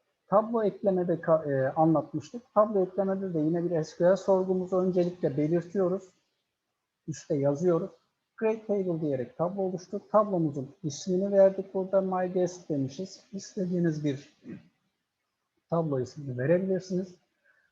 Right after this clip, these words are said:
I D her zaman arkadaşlar tablolarda ilk olan, e, sütundur. Int altı diyerek altı bitlik bir integer tanımlıyoruz.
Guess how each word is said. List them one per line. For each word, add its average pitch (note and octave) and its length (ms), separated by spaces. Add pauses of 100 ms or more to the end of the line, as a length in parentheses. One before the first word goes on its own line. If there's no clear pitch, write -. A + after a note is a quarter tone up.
(240)
I F#3 160
D A#3+ 260 (260)
her G#3 260
zaman E3 340
arkadaşlar D#3 640
tablolarda F3 760
ilk G#3+ 200 (120)
olan, F#3 480
e, D#3+ 80 (1900)
sütundur. F3+ 640 (1200)
Int G3 320
altı F3+ 420
diyerek E3 440
altı F3 560 (540)
bitlik F#3 480
bir E3 120
integer E3+ 640
tanımlıyoruz. F#3+ 580